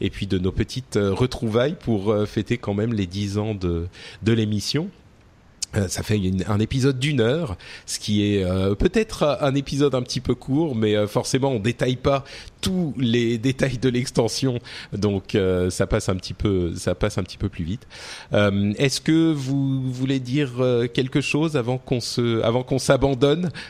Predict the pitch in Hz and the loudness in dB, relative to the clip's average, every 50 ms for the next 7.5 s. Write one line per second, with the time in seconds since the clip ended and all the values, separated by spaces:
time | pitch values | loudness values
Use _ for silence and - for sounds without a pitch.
0 | - - - 143 127 139 135 131 - 160 151 139 127 - 175 160 165 165 165 175 | -10 -2 0 2 4 4 2 4 4 4 4 4 4 4 4 4 6 6 4 4
1 | 175 175 170 160 - - 160 147 135 127 - 160 135 135 127 127 139 160 175 156 | 4 4 2 0 0 0 0 0 0 0 0 2 2 4 2 2 2 2 2 2
2 | 139 131 - 170 156 127 131 113 - 131 123 143 143 - 135 113 107 107 - - | 2 2 0 0 2 2 2 2 2 2 2 0 0 0 0 0 0 0 0 0
3 | 113 107 - 151 160 151 135 127 131 139 120 - 117 104 101 107 127 - 605 508 | 0 0 0 0 2 2 2 2 0 0 -2 0 0 2 4 2 2 0 -2 -2
4 | - 165 - - - - - 247 208 - - 143 156 - - 151 160 143 143 120 | -2 -2 -2 -2 -6 -8 -6 -6 -2 0 0 2 2 2 0 2 2 4 2 2
5 | 117 117 127 123 117 113 131 147 156 123 - 110 98 - - 95 - - 147 147 | 4 4 4 4 4 4 4 4 4 4 2 -2 -2 -2 -2 -2 0 0 0 0
6 | 139 113 101 101 110 107 98 98 107 - - 151 156 127 101 - - 95 - - | 2 0 0 0 0 0 0 0 0 0 0 0 0 0 -2 -2 -2 0 0 0
7 | 135 147 135 107 95 90 87 87 92 | 0 0 0 -2 0 0 -2 -2 -4